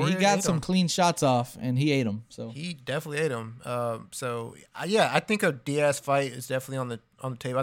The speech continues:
Speaker 1: I, I, I think that'd be a good one. Um, I also think a third fight with, uh, Poirier would be good, but if I'm Poirier, I, I, I wouldn't want that fight. I wouldn't wanna fight Conor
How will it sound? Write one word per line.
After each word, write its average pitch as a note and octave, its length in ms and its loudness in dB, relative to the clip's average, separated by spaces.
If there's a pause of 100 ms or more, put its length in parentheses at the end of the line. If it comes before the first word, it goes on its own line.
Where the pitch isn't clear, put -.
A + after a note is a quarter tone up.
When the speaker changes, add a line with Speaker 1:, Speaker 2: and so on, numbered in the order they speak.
Speaker 1:
I, C3+ 60 -4
I, C3+ 120 -6
I C#3 40 -4
think D3+ 200 -6
that'd C#3+ 160 2
be C3+ 120 -2
a B2+ 60 -4
good B2+ 200 -4
one. B2+ 280 -6 (240)
Um, A#2 400 -4 (280)
I C#3 60 4
also D#3+ 180 4
think E3 280 -2 (500)
a C#3+ 80 -4
third D3+ 600 2 (460)
fight C#3+ 380 2
with, C3+ 340 -8
uh, A#2 580 -2 (300)
Poirier C#3+ 400 0
would A#2 160 -6
be A#2+ 120 -8
good, B2+ 240 -2
but B2+ 80 -6
if C3+ 120 -6
I'm C3+ 120 0
Poirier, B2 720 0 (460)
I, A#2+ 80 0
I, C3 200 2 (120)
I C#3+ 40 -2
wouldn't C#3 300 0
want C#3 160 -2
that G#2 160 -8
fight. A2 320 -6
I B2+ 60 -4
wouldn't C#3 240 -2
wanna C3+ 200 0
fight A#2 360 -6
Conor A#2 320 -6